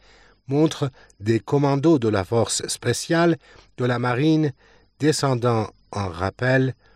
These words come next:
sur une pile de conteneurs posés sur le pont du navire.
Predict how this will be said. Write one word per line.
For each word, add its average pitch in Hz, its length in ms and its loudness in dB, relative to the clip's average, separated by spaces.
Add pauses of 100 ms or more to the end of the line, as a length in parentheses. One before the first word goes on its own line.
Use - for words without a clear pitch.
(160)
sur 123 540 0 (120)
une 95 300 -4
pile 90 540 -2
de 92 140 -4
conteneurs 135 840 0 (380)
posés 131 400 0
sur 127 260 0
le 104 120 2
pont 113 240 0
du 113 120 0
navire. 117 680 -2